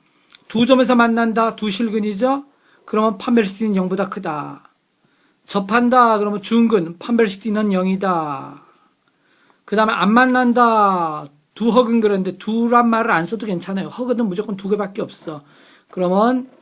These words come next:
D는 영보다 작다. 그래갖고 지금 요거, 요거 보면은 요거 판별 D로 한번 해볼게요. 자, B제곱 빼기 팔이죠? 요거의 제곱 마이너스 사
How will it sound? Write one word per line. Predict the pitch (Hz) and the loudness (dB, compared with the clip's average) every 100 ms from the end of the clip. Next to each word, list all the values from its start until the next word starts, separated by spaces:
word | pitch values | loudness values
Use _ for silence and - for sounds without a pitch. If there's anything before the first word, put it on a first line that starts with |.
| - | -16
D는 | - 185 208 | -6 -2 -2
영보다 | 175 170 180 190 190 | -2 -4 -6 -6 -10
작다. | - 180 170 - 156 143 147 - _ _ _ _ _ _ _ _ _ _ _ _ - | -14 -14 -12 -12 -12 -14 -20 -20 _ _ _ _ _ _ _ _ _ _ _ _ -10
그래갖고 | - 233 233 | -2 2 2
지금 | 208 208 196 | 2 0 0
요거, | 226 247 214 214 147 160 - | 2 6 6 4 -2 -4 2
요거 | 202 226 208 | 4 4 4
보면은 | 185 190 214 233 | 2 -2 -2 -2
요거 | 190 185 | -4 -6
판별 | - 240 196 | -4 -4 -4
D로 | - 202 | -6 -4
한번 | 190 196 | -4 -2
해볼게요. | 208 190 165 180 214 262 - _ _ _ _ _ | -4 -4 -4 0 0 -2 -8 _ _ _ _ _
자, | - 202 | -6 -4
B제곱 | 285 277 247 214 190 190 | 2 4 6 4 2 2
빼기 | 254 247 240 240 | 4 4 4 -6
팔이죠? | 240 233 196 254 262 269 - _ _ _ _ 254 | -6 -6 -4 -2 -2 -4 -12 _ _ _ _ -6
요거의 | 185 185 202 226 247 | -2 0 2 2 2
제곱 | 247 190 175 214 226 262 | 0 -4 -2 -2 -4 -8
마이너스 | 185 175 180 196 196 196 196 214 | -8 -4 -2 0 -2 -4 -8 -14
사 | - 220 220 220 226 | -10 -4 -2 -2 -2